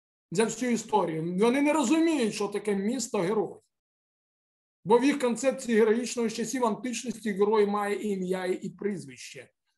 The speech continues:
Герой не може бути. Якщо безіменним Бог може бути, да, безіменному Богу, да, це от серед постаментів давніх Греції, в античній культурі було,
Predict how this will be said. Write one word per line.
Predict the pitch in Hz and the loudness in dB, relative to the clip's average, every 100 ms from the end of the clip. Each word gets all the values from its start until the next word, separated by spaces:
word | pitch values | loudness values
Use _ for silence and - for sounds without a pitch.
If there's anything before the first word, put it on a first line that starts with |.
| - | -2
Герой | 170 214 226 208 | 2 4 2 2
не | |
може | 220 214 190 143 | 2 2 2 0
бути. | 156 160 175 | -6 -4 0
Якщо | 190 190 233 | 0 0 0
безіменним | 196 196 226 233 240 202 190 170 | 0 0 0 0 0 0 -2 0
Бог | 214 214 | 0 0
може | 175 185 156 185 | -4 -8 -6 -8
бути, | 202 202 240 - _ _ _ _ _ | -8 -8 -12 -16 _ _ _ _ _
да, | 160 233 254 | 0 2 4
безіменному | 202 202 214 220 214 208 202 202 | 4 4 4 2 0 0 0 0
Богу, | 180 214 175 151 | 2 2 2 0
да, | 156 190 208 | -2 -2 -4
це | 214 196 | -4 -4
от | 170 170 | -4 -4
серед | 143 147 196 180 165 | -10 -8 -4 -4 -4
постаментів | 175 - 185 185 160 156 156 147 156 | -8 -4 -4 -2 -6 -6 -6 -6 -6
давніх | 156 170 156 151 - _ _ _ | -6 -6 -6 -8 -10 _ _ _
Греції, | 156 196 175 165 | -2 0 0 -2
в | 165 | -4
античній | 170 180 - 175 | -4 -6 -6 -6
культурі | 185 175 208 160 | -6 -2 0 2
було, | 151 160 147 139 | 0 -6 -10 -12